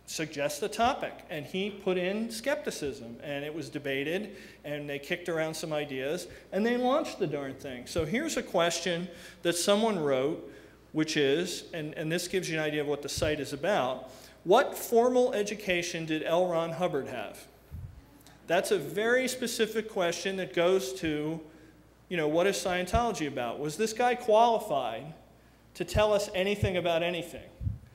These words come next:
The answer is no. <laughs> But rather than write a five thousand word essay about why Scientology is terrible, this page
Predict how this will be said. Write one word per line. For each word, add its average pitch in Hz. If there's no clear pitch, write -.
The 139
answer 143
is 113
no. 110
<laughs> -
But -
rather 220
than 226
write 226
a 220
five 214
thousand 208
word 190
essay 226
about 180
why 185
Scientology 208
is 165
terrible, 160
this 226
page 226